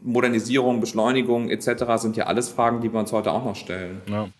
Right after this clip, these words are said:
Speaker 2: Ja, auf jeden Fall, ne? Also, ähm, bei uns, äh, am Center for Literature ist es so, dass wir auch immer versuchen, es an das Werk der Droste zu koppeln.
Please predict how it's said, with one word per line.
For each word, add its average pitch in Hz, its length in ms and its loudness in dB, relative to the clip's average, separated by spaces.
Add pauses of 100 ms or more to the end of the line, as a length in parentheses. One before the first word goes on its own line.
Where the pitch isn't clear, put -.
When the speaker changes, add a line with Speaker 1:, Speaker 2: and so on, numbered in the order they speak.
(140)
Speaker 2:
Ja, 110 140 8
auf 123 180 6
jeden 135 180 6
Fall, 131 280 6
ne? 120 160 6
Also, 110 480 4
ähm, 107 340 2 (460)
bei 113 140 6
uns, 123 340 2
äh, 131 80 2
am 117 480 4
Center 113 280 0
for 113 140 2
Literature 113 480 2
ist 107 140 -2
es 113 220 -2 (320)
so, 117 160 2
dass 107 180 4
wir 113 100 6
auch 110 100 0
immer 117 140 4
versuchen, 117 680 2
es 110 180 0
an 110 140 2
das 107 180 0
Werk 117 300 2 (160)
der 113 140 4
Droste 110 380 -2
zu - 140 -2
koppeln. 147 560 4